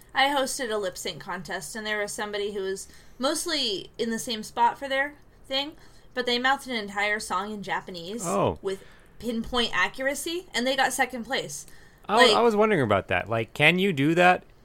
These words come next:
Speaker 2: Like,
Speaker 1: You can, but it will make your content less relatable to the audience.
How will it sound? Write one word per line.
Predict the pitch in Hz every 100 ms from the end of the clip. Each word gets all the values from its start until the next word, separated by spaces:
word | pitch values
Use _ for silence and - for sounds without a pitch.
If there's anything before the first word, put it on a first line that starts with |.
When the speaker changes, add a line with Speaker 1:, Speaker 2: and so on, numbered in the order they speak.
| - - - - - - -
Speaker 2:
Like, | 120 113 107 - - - - - - - - - -
Speaker 1:
You | 254 339 381 392 381
can, | - 415 381 311 294 359 381 - -
but | 269 262 247 -
it | - 269 -
will | 233 254 254
make | 233 233 -
your | 240
content | - 226 220 220 247 220 196
less | 202 202
relatable | 208 202 185 190 196 196 190
to | - 190
the | 180
audience. | 160 175 233 277 311 -